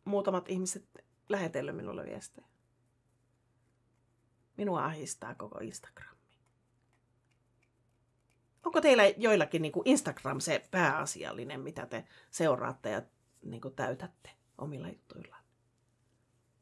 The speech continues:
Minua se ahdistaa jotenkin. Erityisesti nyt. Kun se, että se on ulkonäöllisesti mulla nyt erinäköinen, se on erinäköinen kuin se on ennen ollut. Öö,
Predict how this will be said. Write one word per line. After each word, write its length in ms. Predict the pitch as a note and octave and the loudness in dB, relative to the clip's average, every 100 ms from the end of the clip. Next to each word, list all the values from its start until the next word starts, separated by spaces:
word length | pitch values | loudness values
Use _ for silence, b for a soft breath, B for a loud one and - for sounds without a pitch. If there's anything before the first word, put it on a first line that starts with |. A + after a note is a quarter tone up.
| _ _ _ _ | _ _ _ _
Minua 300 | A3 F3 C#3+ | -4 -4 -6
se 160 | - A2+ | -10 -12
ahdistaa 680 | D#3 - - - - - - | -12 -16 -18 -20 -20 -20 -20
jotenkin. 500 | _ - _ _ _ _ _ _ _ _ _ _ _ _ | _ -20 _ _ _ _ _ _ _ _ _ _ _ _
Erityisesti 760 | B3 A3 F#3+ - - - - - | 2 4 0 -4 -10 -10 -10 -12
nyt. 420 | A2 D#3 - - _ _ _ _ _ _ _ _ _ _ _ _ _ _ _ _ _ _ | -10 -12 -14 -20 _ _ _ _ _ _ _ _ _ _ _ _ _ _ _ _ _ _
Kun 120 | D4 | 4
se, 160 | F#4+ E4+ | 6 6
että 240 | D4 C4+ B B | 6 2 B B
se 120 | - A#3 | 0 2
on 100 | A#3+ | 6
ulkonäöllisesti 840 | F4 E4+ B3 F#3 F3 E3+ D#3+ E3 | 10 10 10 10 6 4 -2 -2
mulla 300 | D#3 D#3 C#3+ | 0 0 0
nyt 200 | C#3+ - | -4 -2
erinäköinen, 760 | F3 G#3 A#3 A#3+ C4+ C4+ C4+ C4 | 2 4 2 6 6 6 4 0
se 140 | - B3 | 0 4
on 80 | |
erinäköinen 540 | B3 B3+ A3 G#3 F#3 E3+ | 6 6 4 4 2 2
kuin 100 | E3+ | 0
se 80 | E3 | -2
on 100 | - | -2
ennen 220 | D3 C#3+ | -2 -2
ollut. 460 | D#3 E3 B3 B3+ _ _ _ _ _ _ - | -2 0 -2 -4 _ _ _ _ _ _ 2
Öö, 280 | G#3 F#3+ | 4 6